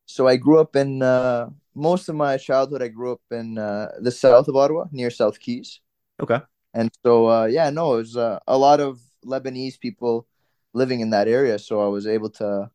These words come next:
Speaker 1: like, um, connect with a lot of friends there. I made a lot of friends at a young age, just, just because we were all Lebanese, or most of us were Lebanese. And these are all friends that I still have to this day. So I'm very grateful that I was able to grow up in that environment and, uh,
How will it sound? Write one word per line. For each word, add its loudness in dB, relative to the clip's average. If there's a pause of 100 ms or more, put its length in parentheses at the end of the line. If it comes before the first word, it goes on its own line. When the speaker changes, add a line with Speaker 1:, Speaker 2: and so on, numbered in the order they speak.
(180)
Speaker 1:
like, -8 (800)
um, -10
connect 0
with -10
a 2
lot 4
of -4
friends -2
there. 0
I -8
made -4
a 0
lot 0
of -12
friends -12
at -10
a -10
young -8
age, -4
just, -20 (760)
just -4
because 2
we 2
were 6
all 4
Lebanese, -6
or -4
most -4
of -2
us -4
were -2
Lebanese. -4 (520)
And -2
these 2
are 6
all 6
friends -4
that 0
I 0
still -4
have -2
to -8
this -8
day. -8
So -12
I'm -8
very 2
grateful -2
that -2
I -2
was -4
able -4
to -18
grow 0
up -6
in -4
that 0
environment -4
and, -10
uh, -6